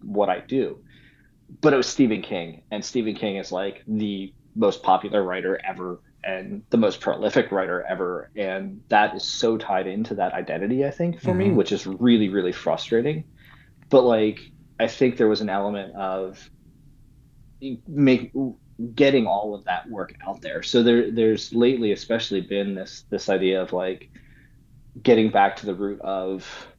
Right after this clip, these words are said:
Speaker 1: enjoying the storytelling and enjoying the, the words. And,
Speaker 2: Yeah.
Speaker 1: like, I, I, you know, he, he says in, in On Writing, like,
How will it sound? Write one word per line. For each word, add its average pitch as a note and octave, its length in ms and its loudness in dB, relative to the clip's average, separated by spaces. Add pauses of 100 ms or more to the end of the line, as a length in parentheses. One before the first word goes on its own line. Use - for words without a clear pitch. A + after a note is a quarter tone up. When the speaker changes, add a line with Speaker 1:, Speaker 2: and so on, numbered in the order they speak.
(200)
Speaker 1:
enjoying A#2+ 520 4
the G2+ 60 -2
storytelling F2 680 -2
and F#2 100 -14
enjoying G2+ 840 0 (500)
the, G2 360 -4
the G#2 80 2
words. F#2+ 640 2
And, G2+ 200 0
Speaker 2:
Yeah. A2 120 4
Speaker 1:
like, G2 200 -2 (540)
I, B2 160 6
I, C3 260 -2
you D#3 160 4
know, C#3 140 4
he, B2+ 180 2
he C#3 240 0
says C3+ 320 2
in, G2+ 280 -4 (100)
in G#2 200 -8
On G2 160 -6
Writing, G2 540 -2
like, G2+ 320 -14